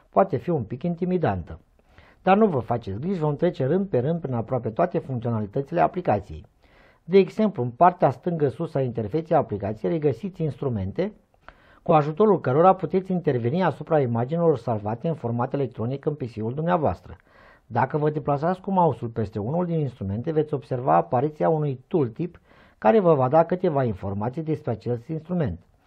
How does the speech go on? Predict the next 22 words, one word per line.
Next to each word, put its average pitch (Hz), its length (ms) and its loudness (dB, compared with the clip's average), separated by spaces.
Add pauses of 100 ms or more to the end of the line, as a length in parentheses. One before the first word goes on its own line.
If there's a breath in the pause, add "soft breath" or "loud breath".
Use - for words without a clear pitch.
(340 soft breath)
Totodată 185 500 4
veți 160 240 2
observa 143 420 2
apariția 151 460 2
unei 156 180 2
scurtături 135 640 -6
de 165 100 2
la 131 160 2
tastatură 113 680 -4
pentru 170 440 -2
un 156 140 0
anumit 107 400 -4
instrument. 156 680 -4 (680 soft breath)
De 170 140 2
exemplu, 175 480 4
dacă 147 280 4
deplasăm 123 560 0
cursorul 147 440 2
mouse-ului 131 480 0
peste 117 280 -4
această 135 360 -4
pictogramă, 107 800 -4